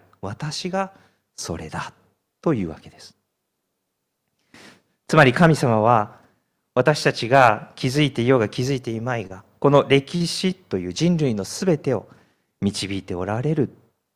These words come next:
というわけです。そしてこの方は、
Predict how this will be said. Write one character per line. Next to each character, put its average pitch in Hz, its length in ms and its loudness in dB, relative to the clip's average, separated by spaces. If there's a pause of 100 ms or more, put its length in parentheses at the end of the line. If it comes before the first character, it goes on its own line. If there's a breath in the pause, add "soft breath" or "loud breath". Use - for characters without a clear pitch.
(160)
と 101 80 -6
い 90 80 -6
う 85 40 -10
わ 82 120 -14
け 85 100 -20
で - 80 -20
す。 - 200 -20 (1300)
そ 180 100 6
し - 80 4
て 170 60 4
こ 165 160 6
の 180 160 10
方 196 320 -2
は、 143 320 2